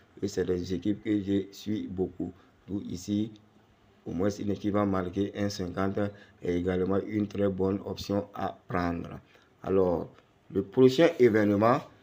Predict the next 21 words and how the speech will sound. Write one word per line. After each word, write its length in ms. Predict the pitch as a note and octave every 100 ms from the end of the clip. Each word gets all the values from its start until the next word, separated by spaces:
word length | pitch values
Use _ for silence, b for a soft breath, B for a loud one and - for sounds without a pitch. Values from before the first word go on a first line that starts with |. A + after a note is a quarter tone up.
| -
se 180 | - G2
situera 460 | - G2 G#2+ A#2+
du 140 | A2+ G2+
côté 420 | - G2 B2 A#2+
du 300 | G2+ G#2+ A2+
championnat 720 | - - G2 G2 G#2 A2 G#2+ -
ukrainien. 800 | G#2+ G#2 - G2 G2 G2+ F#2 E2+ E2 _ _ _
Qui, 220 | _ F2 - _ -
et 160 | A2+
la 220 | A2+ G#2 G2
rencontre 360 | G2 - A2
va 220 | G#2 A2 -
opposer 440 | F#2+ - G#2 G#2 G#2+
l'équipe 420 | G2 F#2+ A2+ G#2
du 160 | F#2+
Metalist 680 | F#2 F#2 F#2+ G2+ G2 A2+ - -
Kharkiv 680 | F2+ F#2+ - A#2 B2 B2 B2 B B B -
face 260 | G#2+ A2
à 80 | -
l'équipe 340 | F#2+ F2+ A#2 G#2
du 160 | G#2